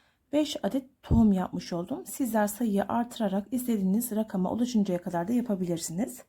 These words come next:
Şimdi çiçek yerime montajına geçelim.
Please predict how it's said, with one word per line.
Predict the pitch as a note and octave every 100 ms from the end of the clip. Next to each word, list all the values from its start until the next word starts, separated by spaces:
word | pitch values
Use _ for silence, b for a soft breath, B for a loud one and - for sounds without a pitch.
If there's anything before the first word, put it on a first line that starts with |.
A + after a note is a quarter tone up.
| _ _ _ _ _ _ _ _ _ _ _ _ _ _ _ _
Şimdi | - D4 A3+ A#3
çiçek | - B3+ B3
yerime | G3+ F3+ F#3+ F4 - _ _ _ _ _ _ _ -
montajına | A#3 A#3 A#3+ A3 A3+
geçelim. | F3 - F3 C4